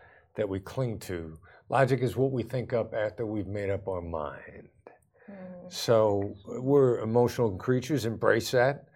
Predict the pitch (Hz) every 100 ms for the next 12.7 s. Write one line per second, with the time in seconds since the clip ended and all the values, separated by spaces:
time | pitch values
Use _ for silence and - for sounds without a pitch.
0 | - - _ - 123 113 - 113 208 196
1 | - - - - - _ _ _ _ _
2 | - _ _ - 101 98 98 92 90 92
3 | 110 110 123 117 120 131 117 107 123 135
4 | 117 110 117 131 - 107 117 104 104 113
5 | 110 117 117 120 101 113 117 113 120 117
6 | 117 131 139 - - - 92 87 - -
7 | - - - - - 120 101 127 117 127
8 | 135 135 - 113 - - - 107 131 131
9 | 123 110 104 104 - 113 135 117 87 90
10 | 82 - 196 160 123 196 196 - - -
11 | - - _ _ _ 113 113 - 202 262
12 | 98 85 80 - - -